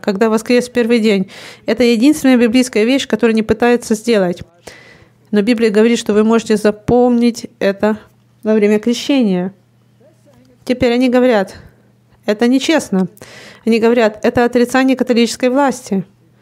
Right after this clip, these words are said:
Если протестантизм хочет основывать своё учение только на Библии, ему следует поклоняться Богу в субботу. Итак, в наши дни, Мартин,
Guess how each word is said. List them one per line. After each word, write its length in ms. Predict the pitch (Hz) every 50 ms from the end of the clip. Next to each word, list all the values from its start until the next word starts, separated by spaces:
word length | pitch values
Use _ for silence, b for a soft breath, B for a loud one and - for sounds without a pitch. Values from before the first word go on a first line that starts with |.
| b b b b b b b b b
Если 260 | 196 233 254 254 294
протестантизм 840 | - 311 294 294 294 302 285 - 294 262 240 - 254 233 220 214 196
хочет 380 | - - 262 254 - 226 - -
основывать 640 | - 208 214 - - 240 247 285 277 254 220 202 208 -
своё 240 | - 233 233 233
учение 440 | 226 226 220 - 262 247 233 214 190
только 560 | 190 - _ - - 202 240 277 294 - 320
на 120 | 311 311 302
Библии, 580 | 254 220 226 208 170 165 190 202 226 254 285 - - _ _ _ _ _ _ _ _ _ _
ему 240 | - 214 226 226 233
следует 420 | 226 233 233 220 226 254 269 262 -
поклоняться 720 | 240 240 233 226 214 202 202 208 214 208 - 247 247 220
Богу 340 | 196 185 196 185 180 190
в 80 | 180 -
субботу. 600 | - - 254 262 262 285 269 240 - 190 180 - - _ _ _ _ - B B B B B B B B B B B B
Итак, 280 | B - 220 240 220 226
в 40 | 247
наши 300 | 277 311 294 - 254 226
дни, 180 | 214 262 294
Мартин, 480 | 254 220 226 247 240 - 208 185 180 180